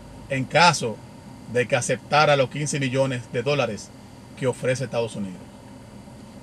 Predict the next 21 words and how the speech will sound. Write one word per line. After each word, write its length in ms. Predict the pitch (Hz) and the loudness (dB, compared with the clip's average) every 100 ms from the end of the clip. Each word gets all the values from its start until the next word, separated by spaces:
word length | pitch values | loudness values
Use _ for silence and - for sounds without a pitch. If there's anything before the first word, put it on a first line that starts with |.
| - | -8
Este 160 | 131 | 0
es 40 | 156 | 2
mi 60 | |
análisis, 560 | 147 185 160 139 135 - - - - - - - - | 4 4 4 0 -6 -10 -16 -18 -18 -18 -18 -18 -12
esperando 640 | 127 - 135 135 165 160 156 | -10 2 4 4 4 2 2
que 360 | 147 135 113 - - | 2 2 -2 -8 -4
prontamente 680 | 131 151 151 147 151 147 135 | -2 0 2 2 0 0 0
Venezuela 420 | 135 127 139 147 | 0 2 4 6
vuelva 180 | 139 139 | 6 4
a 40 | |
su 80 | 139 | 2
normalidad. 520 | 135 135 135 165 196 - - - - - - - - - - - - - - 123 | -2 0 4 6 6 2 -16 -20 -20 -20 -20 -18 -18 -18 -18 -18 -18 -16 -14 0
Desde 220 | 139 139 | 2 4
República 380 | 139 - 156 156 | 2 2 4 4
Dominicana, 720 | 160 160 143 185 165 143 147 - - - - - - - | 4 2 6 8 8 2 -2 -8 -16 -16 -18 -18 -6 0
pinceladas 880 | 220 208 175 175 170 143 120 - - - - - - - | 2 6 8 8 8 8 6 0 -12 -16 -18 -18 -16 -6
y 100 | 156 | -2
comentarios. 720 | 170 156 139 143 123 107 - - | 0 0 4 4 4 -2 -8 0
Coméntame 680 | 147 139 151 185 175 165 165 | 2 4 4 4 2 2 0
este 180 | 160 165 | 0 0
video 400 | 143 123 104 | 0 0 -2